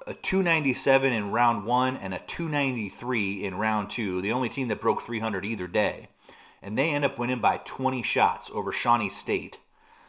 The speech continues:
Uh, but here's the really interesting part, and I tweeted this out. A-, as we were getting into the, the first round, uh, you know, it was Wittenberg and Shawnee State, and then there was a gap. But that gap was important because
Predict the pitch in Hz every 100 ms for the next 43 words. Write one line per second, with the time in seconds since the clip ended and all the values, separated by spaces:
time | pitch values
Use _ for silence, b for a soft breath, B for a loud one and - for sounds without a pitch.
0 | b b b b 110 107 107 - 165 185
1 | 156 147 117 127 - 104 92 95 90 104
2 | 101 - 175 165 143 135 - 113 92 -
3 | - 113 120 120 101 131 117 110 175 190
4 | 196 151 117 - _ 117 - 170 170 -
5 | 143 165 95 90 87 b b b b -
6 | 104 95 90 - _ 113 101 90 107 104
7 | 98 - - 139 180 147 151 135 120 139
8 | 117 - 139 101 123 156 127 127 131 104
9 | - - 107 156 - 147 160 135 117 104
10 | 165 143 98 101 113 110